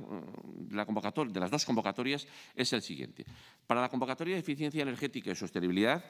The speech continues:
eh, mm, se han adjudicado fondos por un millón seiscientos noventa y un mil cuatrocientos cincuenta y cinco euros, que va a beneficiar a cuatrocientas cincuenta y ocho viviendas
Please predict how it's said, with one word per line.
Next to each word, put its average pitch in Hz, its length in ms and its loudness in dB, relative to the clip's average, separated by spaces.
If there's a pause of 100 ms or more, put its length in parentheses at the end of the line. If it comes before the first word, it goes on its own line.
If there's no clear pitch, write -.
(320)
eh, 95 760 4
mm, 82 320 2
se 117 180 2
han 113 320 2
adjudicado 104 480 2
fondos 143 340 0
por 110 280 2
un 156 120 6
millón 151 220 6
seiscientos 143 520 2
noventa 107 380 6
y 95 80 4
un 95 100 4
mil 98 280 4
cuatrocientos 135 720 0
cincuenta 92 440 2
y 73 60 2
cinco 78 340 2
euros, 58 380 -2 (400)
que 117 100 6
va 131 100 10
a 139 40 8
beneficiar 139 540 6
a 139 100 2
cuatrocientas 113 680 4
cincuenta 87 380 0
y 87 60 4
ocho 90 200 2
viviendas 143 460 4